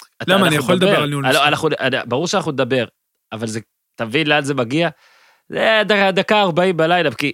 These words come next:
Speaker 1: כי בסופו של דבר, זה הסיפור, אתה מבין? ו-, וזה, זה דבר ש-, אין, לא יודע, אתה מבין, הבן אדם חותם נגיד ב-, ב-P S V, ויש משחק באירופה, ופתאום המאמן אומר לו שהוא משחק,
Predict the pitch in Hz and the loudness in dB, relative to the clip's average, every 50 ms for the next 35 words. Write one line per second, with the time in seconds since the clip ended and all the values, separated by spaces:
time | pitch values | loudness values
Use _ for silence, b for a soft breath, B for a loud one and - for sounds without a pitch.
0 | - _ - - 135 131 127 123 120 110 117 - - 110 - 170 180 - 175 139 | -6 _ -8 -6 -4 -2 -2 -2 -4 -4 -6 -8 -8 -6 -4 -4 -2 -2 -2 -2
1 | 123 135 135 151 185 180 170 165 165 156 - _ _ _ _ _ _ _ _ _ | -2 -4 -2 0 0 2 2 0 -2 -6 -12 _ _ _ _ _ _ _ _ _
2 | _ _ _ _ _ _ _ _ _ - 113 139 165 151 - - 120 - 175 170 | _ _ _ _ _ _ _ _ _ -2 2 2 2 2 0 -2 -2 -2 -2 -2
3 | 120 98 - - _ _ - 113 107 107 127 156 160 151 - - 107 117 117 113 | -2 -2 -6 -12 _ _ -10 -8 -4 -2 -2 -2 -2 -2 -4 -6 -4 -2 -2 -2
4 | 113 113 113 110 110 110 110 110 110 110 110 107 104 92 - - _ _ _ - | -2 -2 -4 -4 -4 -4 -4 -4 -4 -6 -6 -6 -8 -10 -12 -14 _ _ _ -18
5 | 113 110 113 110 101 110 165 202 202 156 135 117 143 175 165 190 202 185 190 185 | -8 -6 -4 -2 0 0 2 2 2 0 0 0 -2 0 0 0 2 2 2 0
6 | 180 - 180 175 170 170 170 170 170 165 190 202 170 135 147 165 180 175 143 - | 0 -2 -2 0 0 0 0 0 2 2 2 0 0 0 0 0 0 0 -2 -2
7 | 131 117 120 175 170 135 123 135 131 135 156 151 143 - 143 - 175 165 165 165 | -6 -4 -2 -2 0 0 0 0 0 0 0 -2 -2 -4 -4 -2 -2 0 0 0
8 | 156 139 147 135 123 117 131 127 120 117 113 113 110 104 - _ _ _ _ _ | -2 -2 -2 -4 -4 -2 -2 0 0 0 0 -2 -2 -4 -6 _ _ _ _ _
9 | _ _ _ _ _ _ _ _ - - 110 110 113 113 110 - - 151 147 135 | _ _ _ _ _ _ _ _ -10 -6 -4 -2 -2 -2 -2 -2 0 0 0 0
10 | - 131 131 160 170 165 160 165 156 120 127 139 131 - 139 127 - - 156 143 | -2 -2 0 2 2 2 2 0 0 0 -2 -2 -2 -4 -6 -6 -2 -2 -2 -2
11 | 123 117 135 135 131 139 160 135 - 147 131 113 120 107 - 143 - - 139 131 | -2 -2 -2 -2 0 0 -2 -2 -2 -2 -2 -2 -6 -6 -6 -6 -4 -4 -4 -4
12 | 131 127 131 131 131 143 135 143 139 147 147 143 131 - 139 123 110 - 135 - | -4 -2 -2 -2 -2 -2 -4 -2 -2 -2 -2 -2 -4 -6 -8 -6 -6 -6 -4 -2
13 | 170 175 156 156 151 - | 0 0 0 0 -2 -6